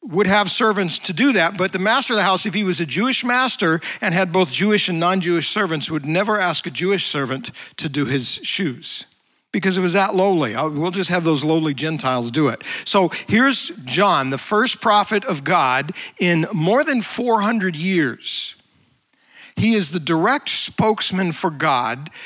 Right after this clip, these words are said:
sent by God with God's message. And the first one that way in more than four hundred years.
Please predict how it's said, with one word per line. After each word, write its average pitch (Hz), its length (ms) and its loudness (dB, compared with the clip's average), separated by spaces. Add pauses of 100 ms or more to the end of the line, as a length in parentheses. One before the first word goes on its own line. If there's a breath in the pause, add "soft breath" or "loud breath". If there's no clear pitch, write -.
(840 loud breath)
sent 247 640 0
by 208 280 2
God 160 320 4
with 147 200 2
God's 156 320 0
message. - 760 -2 (520)
And 165 140 -2
the - 20 2
first 240 480 2
one 202 200 4
that 160 240 2
way 151 280 2
in 143 160 0
more 139 200 2
than 127 140 0
four 220 380 0
hundred 175 340 0
years. 127 760 -8